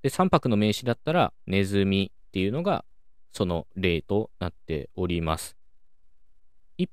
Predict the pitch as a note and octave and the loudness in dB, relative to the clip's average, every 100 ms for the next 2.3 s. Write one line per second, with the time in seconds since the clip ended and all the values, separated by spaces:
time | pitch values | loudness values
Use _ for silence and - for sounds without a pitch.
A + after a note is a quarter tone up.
0 | - G#3 G#2+ - - - - - B2+ - | 6 6 6 2 -20 -20 -20 -6 -4 -2
1 | - B2+ A#2+ B2 - - G2+ G2 G2 G2 | 0 2 4 2 0 -2 0 2 4 4
2 | C3+ C3+ | 4 2